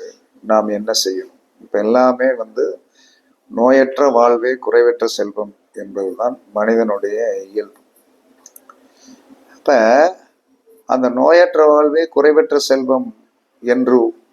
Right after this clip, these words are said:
ஒன்-, ஒன்றே, என்ற ஒன்றை நாம் எந்தெந்த, ஆ, ஒரு குறிப்பிட்ட நட்சத்திரத்துல வந்து என்ன சொல்றான்னா வந்து நோய் வந்துருச்சுன்னு வைங்களேன்,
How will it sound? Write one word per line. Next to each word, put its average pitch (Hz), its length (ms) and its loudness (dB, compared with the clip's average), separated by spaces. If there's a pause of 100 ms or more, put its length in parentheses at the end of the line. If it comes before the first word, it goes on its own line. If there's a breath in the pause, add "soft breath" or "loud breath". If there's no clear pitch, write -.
(140)
ஒன்-, 110 240 -6 (100)
ஒன்றே, 107 380 -2 (280)
என்ற 113 200 -4 (100)
ஒன்றை 101 440 -8 (1120)
நாம் 135 340 2 (520)
எந்தெந்த, 170 600 0 (1700)
ஆ, - 120 -4 (2250)
ஒரு 135 260 4 (200)
குறிப்பிட்ட 147 460 2 (120)
நட்சத்திரத்துல 120 680 0
வந்து 117 180 -6
என்ன 110 120 -8
சொல்றான்னா 98 500 -10
வந்து 98 240 -8 (160)
நோய் 113 280 2
வந்துருச்சுன்னு 95 480 -8
வைங்களேன், 95 380 -6